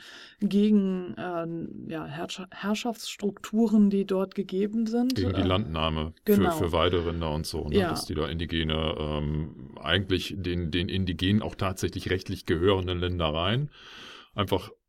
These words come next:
Speaker 2: sich aneignen und dann mit, äh, paramilitärischer und auch mit, mit,
Speaker 1: Ja.
Speaker 2: ähm, Militärpolizei Gewalt verteidigen, ne? Also, dass dann die Indigenen da auch gar nicht mehr die Möglichkeit haben,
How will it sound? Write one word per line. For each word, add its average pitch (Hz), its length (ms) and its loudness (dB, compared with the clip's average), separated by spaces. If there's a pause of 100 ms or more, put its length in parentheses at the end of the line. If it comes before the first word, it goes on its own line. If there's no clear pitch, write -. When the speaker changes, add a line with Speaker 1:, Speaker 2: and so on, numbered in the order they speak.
(600)
Speaker 2:
sich 98 300 -2
aneignen 139 840 0
und 110 160 0
dann 104 180 2
mit, - 300 -4
äh, 87 720 2 (540)
paramilitärischer 101 1120 0
und 90 160 -4
auch 87 180 0
mit, 87 160 -4
mit, 85 160 -4
Speaker 1:
Ja. 82 380 0
Speaker 2:
ähm, 87 500 -2
Militärpolizei 92 1160 2 (120)
Gewalt 95 580 2
verteidigen, 82 840 -2
ne? 123 220 -4
Also, 80 180 -4
dass 82 160 -4
dann 87 220 -4
die 82 140 -6
Indigenen 85 440 -4
da 85 400 0
auch 80 220 -6
gar 82 100 -4
nicht 85 100 -6
mehr 80 100 -4
die 80 40 -2
Möglichkeit 85 520 -4
haben, 85 340 -2